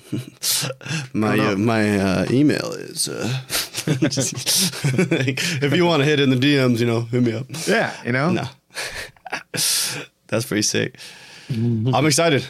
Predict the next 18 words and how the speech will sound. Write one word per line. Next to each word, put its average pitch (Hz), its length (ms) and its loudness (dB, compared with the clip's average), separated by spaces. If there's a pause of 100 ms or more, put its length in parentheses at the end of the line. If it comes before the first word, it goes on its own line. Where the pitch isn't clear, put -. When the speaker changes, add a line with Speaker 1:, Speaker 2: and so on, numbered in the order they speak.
(160)
Speaker 1:
No, 131 160 0
I 131 180 4
like, 123 200 2
'cause 120 140 2
you, 123 140 2
you, 117 260 4
you 110 160 4
put 120 160 2
a - 40 2
lot 107 160 4
of 98 60 2
effort 104 220 0
in 98 80 2
those 98 160 0
videos, 98 320 0
and 92 120 0
that's, 92 260 -2
uh, 90 220 2